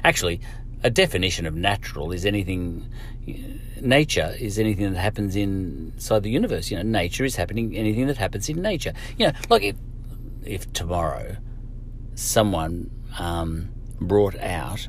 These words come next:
a jug of water and turned it into wine, would that be a supernatural event? Of course not.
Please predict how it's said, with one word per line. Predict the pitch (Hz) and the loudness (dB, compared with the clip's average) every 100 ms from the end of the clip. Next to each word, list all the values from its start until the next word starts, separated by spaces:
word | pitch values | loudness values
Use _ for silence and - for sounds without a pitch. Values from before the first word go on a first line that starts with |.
| - | -4
a | |
jug | 85 95 85 | 0 2 2
of | 80 | 0
water | 85 80 | 0 2
and | 80 78 | 0 0
turned | 87 87 | 0 0
it | 76 | -2
into | 82 78 | -4 -4
wine, | 87 98 71 58 90 147 - - - - - - - | -2 -2 -2 -4 0 0 -2 -8 -10 -10 -10 -6 -2
would | 101 | 6
that | 175 | 6
be | - | 6
a | - | -2
supernatural | - 92 92 95 - 104 92 92 | 0 0 0 -2 -4 -4 -4 -4
event? | 95 160 214 | -4 -4 -4
Of | 208 | -6
course | - - - | -6 -4 -2
not. | 87 - - | -2 -4 -8